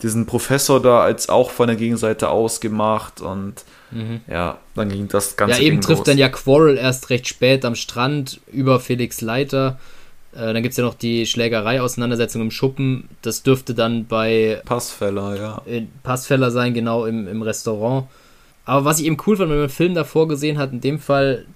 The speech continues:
Speaker 2: der lief so ein bisschen im Kopf mit. Und deshalb
Speaker 1: Mhm.
Speaker 2: wusste man immer schon so ungefähr, wo man ist. Ähm, ich finde, es kann auch nachteilig sein, weil ich mir gerne Sachen selbst vorstelle, bevor ich einen Film schaue. Äh, aber in dem Fall finde ich es jetzt nicht schlimm. Also diesmal finde ich's eigentlich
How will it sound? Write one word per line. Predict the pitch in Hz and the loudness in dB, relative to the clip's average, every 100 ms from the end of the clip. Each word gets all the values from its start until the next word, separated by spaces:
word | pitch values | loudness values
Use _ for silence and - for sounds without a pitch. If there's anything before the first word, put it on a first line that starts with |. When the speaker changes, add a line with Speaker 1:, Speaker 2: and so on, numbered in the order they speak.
| - | -4
Speaker 2:
der | 123 | 0
lief | 131 151 | 0 0
so | - 135 | 0 2
ein | 127 | 2
bisschen | 143 - 135 | 0 0 -2
im | 127 123 | -2 0
Kopf | 143 139 - | -2 -2 -6
mit. | 127 131 131 - _ _ _ | 0 0 -2 -14 _ _ _
Und | - | -6
deshalb | 120 131 | 0 2
Speaker 1:
Mhm. | |
Speaker 2:
wusste | 143 147 - | 2 0 -2
man | 127 | -4
immer | 127 135 | -2 -4
schon | 131 139 | 0 0
so | 135 | 0
ungefähr, | 127 139 131 135 | -2 -4 -2 0
wo | 123 | 0
man | 120 113 | 0 -2
ist. | 131 135 - - - - - - - | -4 -6 -8 -12 -18 -20 -20 -20 -14
Ähm, | - 117 120 120 | -4 0 0 -2
ich | 110 | -4
finde, | - 143 | -4 -4
es | - | -2
kann | 139 | -2
auch | 127 | -2
nachteilig | 120 139 - 147 135 | -2 -4 -2 -4 -4
sein, | - 135 127 | -2 -2 -2
weil | 117 | -2
ich | |
mir | 120 | -4
gerne | 117 117 123 120 120 - - - - - | -4 -4 -2 -4 -6 -10 -20 -20 -20 -10
Sachen | - 123 - 120 104 - | -4 -4 -2 -4 -6 -8
selbst | 107 123 131 - | 0 0 0 -6
vorstelle, | - 135 139 127 123 | 0 2 2 0 -2
bevor | 120 123 | -2 0
ich | 127 | 0
einen | 127 | -2
Film | - 131 | -2 -2
schaue. | 131 135 139 135 - _ _ _ _ - | -2 -4 -4 -6 -16 _ _ _ _ -12
Äh, | 110 | -6
aber | 113 | -2
in | 120 | 0
dem | 131 | 0
Fall | 135 127 | 0 -2
finde | 135 | -2
ich | 120 - | -4 -6
es | - | -12
jetzt | 120 - | -12 -8
nicht | 127 123 | -8 -6
schlimm. | - 113 113 117 104 - _ _ | -6 -6 -4 -4 -6 -10 _ _
Also | - 110 | -12 -8
diesmal | 110 117 123 | -6 -6 -6
finde | 127 123 | -4 -6
ich's | - | -6
eigentlich | 110 113 - - | -6 -6 -8 -16